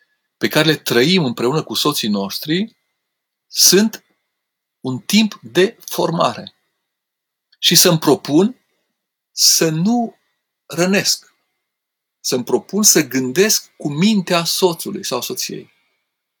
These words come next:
E un lucru extraordinar. Dacă fac acest exercițiu duhovnicesc, deja voi reuși să anticipez anumite lucruri și să vedeți ce minunat va fi, pentru că gestul meu stârnește în mod natural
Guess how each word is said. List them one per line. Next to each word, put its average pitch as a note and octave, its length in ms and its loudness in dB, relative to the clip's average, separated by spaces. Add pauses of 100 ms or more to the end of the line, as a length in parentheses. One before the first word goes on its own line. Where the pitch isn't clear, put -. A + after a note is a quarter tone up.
(880)
E G2+ 100 -6
un G#2 40 -2
lucru A#2 180 -4
extraordinar. A2 580 -4 (300)
Dacă - 200 0
fac G3+ 220 2
acest - 540 0 (220)
exercițiu A#2 640 0
duhovnicesc, G#2+ 680 -2 (800)
deja C3+ 640 2 (1000)
voi D3 240 2
reuși D#3 300 4
să G3 120 4
anticipez F3+ 640 2
anumite B2+ 340 0
lucruri F#3 360 -2
și - 160 -2
să E3 140 0
vedeți D#3+ 460 0
ce - 220 0
minunat F3 440 2
va C#3+ 120 -2
fi, - 180 -4
pentru C3 280 -6
că C#3+ 200 -2 (840)
gestul F#3+ 480 2
meu C#3+ 380 0 (300)
stârnește F#3 800 -2
în D3 60 -6
mod D3 160 -2
natural D#3+ 760 0